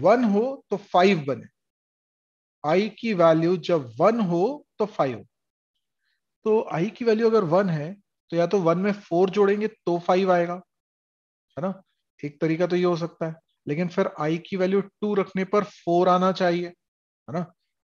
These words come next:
अगर मैं यहां लिख दूं आई प्लस फ़ोर तो प्रॉब्लम क्या है? आई की वैल्यू वन पर फ़ाइव तो आ जाएगा, पर आई की वैल्यू टू पर ये सिक्स आ जाएगा,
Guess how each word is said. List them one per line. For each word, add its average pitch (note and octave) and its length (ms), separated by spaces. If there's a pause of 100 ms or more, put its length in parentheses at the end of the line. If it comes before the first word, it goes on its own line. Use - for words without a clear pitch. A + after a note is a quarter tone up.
(120)
अगर D3+ 240
मैं F3 140
यहां D#3+ 200
लिख D#3+ 140
दूं F3 200 (160)
आई D#3+ 220 (140)
प्लस E3+ 340 (680)
फ़ोर E3 320 (440)
तो D3+ 40
प्रॉब्लम E3 380
क्या F#3+ 160
है? G3 220 (280)
आई D#3+ 160
की F#3 160
वैल्यू F3+ 260
वन E3+ 200
पर F#3+ 140
फ़ाइव D3+ 400
तो G#3 60
आ G3+ 80
जाएगा, F#3 380 (540)
पर F3 80
आई E3+ 200
की A3 140
वैल्यू G#3 240
टू A3+ 340 (100)
पर A#3+ 140
ये A#3+ 140
सिक्स A#3+ 300
आ F3 80
जाएगा, C#3 340